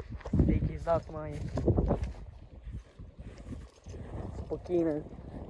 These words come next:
Я не знаю, чи жеребна, чи ні. Може і жеребна, бо якась.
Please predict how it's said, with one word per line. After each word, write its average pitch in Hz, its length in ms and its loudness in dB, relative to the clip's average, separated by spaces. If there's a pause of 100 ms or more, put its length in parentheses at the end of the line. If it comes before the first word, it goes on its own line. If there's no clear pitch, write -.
(120)
Я 156 80 6
не 175 60 10
знаю, 175 220 12
чи 160 60 -6
жеребна, 160 400 12
чи - 80 2
ні. 160 240 6 (1400)
Може 175 220 4
і 165 80 4
жеребна, 170 420 12
бо 143 100 2
якась. - 300 -4